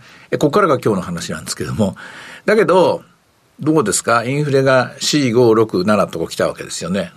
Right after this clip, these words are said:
で、それって、えー、ドル円は百三十、今日も七円台で、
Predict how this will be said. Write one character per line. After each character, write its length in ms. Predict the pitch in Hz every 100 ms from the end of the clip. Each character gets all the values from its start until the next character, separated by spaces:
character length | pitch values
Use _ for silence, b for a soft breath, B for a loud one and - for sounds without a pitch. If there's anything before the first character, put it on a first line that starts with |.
| -
で、 800 | 104 101 98 92 92 104 113 123
そ 100 | 139
れ 100 | 139
っ 20 |
て、 640 | 147 147 135 131 123 90 - _
え 320 | 220 156 117 113
ー、 60 |
ド 140 | 110 143
ル 100 | 170
円 160 | 165
は 140 | 160 147
百 200 | 135 127
三 340 | 165 156 147
十、 360 | 123 117 104 95
今 120 | -
日 40 | 117
も 40 |
七 280 | 104 113 127
円 140 | 123
台 200 | 90 85
で、 260 | 87 98 76